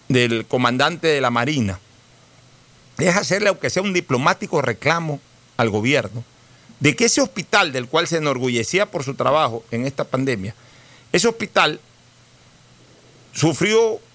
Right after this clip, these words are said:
daños en el terremoto de Manabí y Esmeraldas del año dos mil dieciséis y qued-, y quedó por lo menos la mitad del hospital inutilizado.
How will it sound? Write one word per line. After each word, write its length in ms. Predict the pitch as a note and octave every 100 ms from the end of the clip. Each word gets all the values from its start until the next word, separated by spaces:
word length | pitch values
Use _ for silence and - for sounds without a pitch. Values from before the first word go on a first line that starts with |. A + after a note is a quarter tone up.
| _
daños 540 | C#3 G#3+ G3+ E3 D#3 - _ _ _ -
en 160 | D3 D#3+
el 160 | D#3+ -
terremoto 720 | D#3 D3+ D3+ G3 - G3+ G3 -
de 140 | C#3+
Manabí 500 | C#3+ C#3+ D3 G#3+ G3+ - - _ _ -
y 140 | C#3+
Esmeraldas 520 | C3+ C#3 F3 F3+ D3 C3+
del 120 | C#3
año 200 | E3 D#3
dos 140 | D3
mil 180 | D3+ E3
dieciséis 560 | D#3 C3+ C#3 C3 A#2 - - - - -
y 120 | D3 C#3
qued-, 300 | D#3 D#3 E3+
y 100 | E3
quedó 280 | D3+ D#3 F3
por 160 | F#3+
lo 60 | E3+
menos 240 | F3 F3+
la 160 | F3 E3+
mitad 360 | E3 - G3+ G#3+
del 140 | G3+
hospital 400 | E3 E3 F3+ F#3+
inutilizado. 720 | F3+ E3+ - D#3 D3+ G3+ -